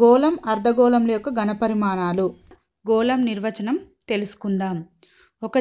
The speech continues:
జ్యామితి వస్తువు అంతరాలంలో ఒక స్థిర బిందువు నుండి సమాన దూరంలో చలించు బిందు సముదాయం. ఉదాహరణ నిమ్మకాయ, గ్లోబు.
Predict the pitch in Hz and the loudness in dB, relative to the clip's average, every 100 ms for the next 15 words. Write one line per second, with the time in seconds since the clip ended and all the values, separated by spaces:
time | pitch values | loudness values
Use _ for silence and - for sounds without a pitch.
0 | 185 226 208 254 285 285 240 - - _ | -2 -2 0 2 0 0 -4 -4 -8 _
1 | _ - 214 - 302 320 311 214 208 247 | _ -6 -6 -4 -4 -2 -2 -4 -6 -4
2 | 247 233 220 214 240 359 - _ _ 233 | -2 -2 -2 -4 -4 -4 -8 _ _ -10
3 | 226 247 - 240 247 254 269 262 277 262 | -6 -6 -4 -2 0 2 4 4 2 0
4 | 226 233 381 - _ _ - 233 220 247 | 0 -2 -2 -6 _ _ -8 -4 -2 0
5 | 277 294 240 247 240 226 226 320 - _ | 2 2 2 2 2 0 0 -2 -4 _
6 | _ _ - 220 233 262 262 349 508 - | _ _ -4 -2 2 2 2 -2 -4 -10
7 | _ _ 180 226 240 254 311 233 208 196 | _ _ -6 0 2 2 0 -4 -4 -2
8 | 196 190 208 185 170 _ _ _ _ 196 | -2 0 -2 -4 -8 _ _ _ _ -4
9 | 202 220 220 220 220 320 - _ _ - | 0 0 0 -4 -2 -2 -2 _ _ -10
10 | 208 220 240 240 247 247 349 - - _ | -4 -2 -2 0 0 2 0 -2 -14 _
11 | - 175 202 214 208 185 | -18 -6 0 2 2 2